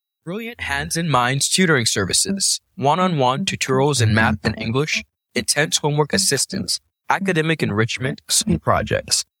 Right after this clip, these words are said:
effective communication and public speaking development, sign language for adults and children on Saturdays only. Registered with the Virgin Islands High School Certificate Program, Brilliant Hands and Minds can help you too, offering intense curriculum-based training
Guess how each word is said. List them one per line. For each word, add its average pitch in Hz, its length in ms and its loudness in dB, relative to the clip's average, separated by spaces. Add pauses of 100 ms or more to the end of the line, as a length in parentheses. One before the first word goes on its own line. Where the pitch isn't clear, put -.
(100)
effective 147 480 0
communication 135 720 0
and 156 260 0
public 196 300 0
speaking - 400 -2
development, 135 600 0 (320)
sign 165 340 2
language 98 400 2
for - 140 0
adults - 440 -2
and 135 200 -2
children 120 400 -2
on - 160 2
Saturdays 104 560 2
only. 139 180 -2 (680)
Registered 131 540 2
with 131 100 -2
the - 80 0
Virgin 113 320 2
Islands 117 440 -2
High 123 100 0
School 120 300 -6
Certificate 113 520 -4
Program, 139 540 0 (340)
Brilliant 156 460 0
Hands 143 320 2
and 135 100 -2
Minds 120 360 2
can 123 120 -2
help 147 220 2
you 139 200 2
too, - 340 -2 (600)
offering 185 440 0
intense 185 480 0
curriculum-based 104 760 0
training 135 440 -2